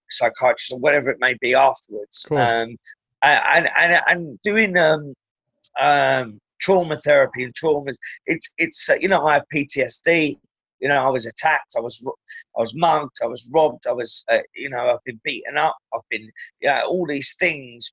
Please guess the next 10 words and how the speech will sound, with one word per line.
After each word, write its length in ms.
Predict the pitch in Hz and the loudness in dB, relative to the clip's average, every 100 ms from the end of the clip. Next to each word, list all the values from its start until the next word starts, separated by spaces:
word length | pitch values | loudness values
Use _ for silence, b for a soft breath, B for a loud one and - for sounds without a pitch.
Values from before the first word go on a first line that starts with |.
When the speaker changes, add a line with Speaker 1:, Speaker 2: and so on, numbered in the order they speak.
| - | -4
Speaker 1:
bullied, 400 | 180 151 147 143 - | -2 0 -2 -4 -8
all 280 | 170 180 180 | -10 -6 -4
of 100 | 160 | -4
them 200 | 131 120 | -6 -8
are 80 | 120 - | -10 -2
traumas, 600 | 170 151 127 104 - - 113 | 0 0 -4 -10 -8 -4 0
um, 240 | 117 113 110 | 0 -2 -6
they're 180 | 127 - | -6 -6
the 80 | - | -14
proper, 460 | - 156 - 135 | -8 -6 0 0